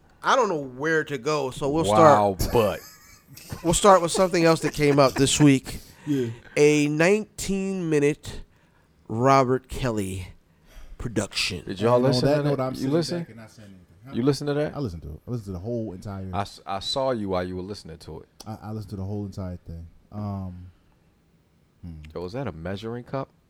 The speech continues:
Speaker 1: No.
Speaker 3: Oh, that's
Speaker 2: Oh.
Speaker 3: from Perimeter Band. Um, the song is,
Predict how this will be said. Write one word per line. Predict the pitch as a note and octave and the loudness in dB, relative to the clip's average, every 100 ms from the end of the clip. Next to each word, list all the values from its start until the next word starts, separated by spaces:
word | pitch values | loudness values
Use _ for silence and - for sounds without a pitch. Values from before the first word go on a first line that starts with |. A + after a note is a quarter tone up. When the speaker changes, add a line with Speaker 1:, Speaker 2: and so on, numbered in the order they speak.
| _ _ _ | _ _ _
Speaker 1:
No. | B2 C3+ G2 _ | -14 -14 -14 _
Speaker 3:
Oh, | A2+ | -4
that's | G#2+ | -4
Speaker 2:
Oh. | |
Speaker 3:
from | G#2 F2 D#2+ - _ - - | -6 -8 -10 -14 _ -20 -12
Perimeter | - G2 E2 D#2+ | -6 -6 -6 -10
Band. | E2+ | -10
Um, | - F3 F#3+ F#3 F3 D#3+ _ _ _ _ _ _ _ _ _ _ - - - _ _ _ _ _ _ _ _ _ | -4 0 2 2 -2 -8 _ _ _ _ _ _ _ _ _ _ -20 -20 -20 _ _ _ _ _ _ _ _ _
the | F#3 | -6
song | - F#4 G4+ F4 D4 | -2 0 0 0 -2
is, | B3+ F#3 D#3+ | 2 2 2